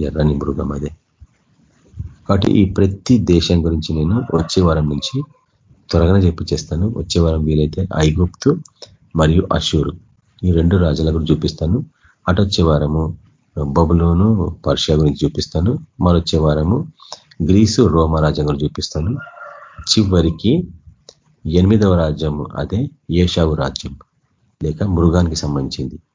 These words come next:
ఎర్రని మృగానికి సంబంధించింది అదే రాజ్యం. అంటే ఎనిమిదవ, ఏడవది మన ప్రభు ర-, స్థా-, పరలోక రాజ్యం అయితే, అది రోజు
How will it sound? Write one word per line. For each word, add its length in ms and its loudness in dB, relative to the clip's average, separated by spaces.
ఎర్రని 320 0
మృగానికి 360 -2
సంబంధించింది 480 -10
అదే 220 0
రాజ్యం. 400 -2
అంటే 180 0
ఎనిమిదవ, 420 6
ఏడవది 520 4
మన 120 0
ప్రభు 300 2
ర-, 220 -2
స్థా-, 320 -6
పరలోక 340 -4
రాజ్యం 320 -2
అయితే, 220 -8
అది 160 2
రోజు 280 2